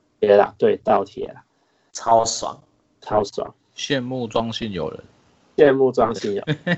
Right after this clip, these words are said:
Speaker 2: <laughs> 羡慕庄姓友人。
Speaker 1: 因为，因为，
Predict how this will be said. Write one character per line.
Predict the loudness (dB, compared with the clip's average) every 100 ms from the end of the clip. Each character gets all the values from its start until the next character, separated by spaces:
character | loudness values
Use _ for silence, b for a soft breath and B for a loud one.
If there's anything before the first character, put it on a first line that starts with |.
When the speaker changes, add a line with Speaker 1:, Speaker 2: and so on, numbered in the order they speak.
| -4
Speaker 2:
<laughs> | -6 -4
羡 | -2 -2 -2
慕 | -4 -6 -2
庄 | -2 -2
姓 | -4 -6
友 | -6 -8 -10
人。 | -14 -14 _ _ _
Speaker 1:
因 | 6
为， | 8 8
因 | 6 2
为， | 4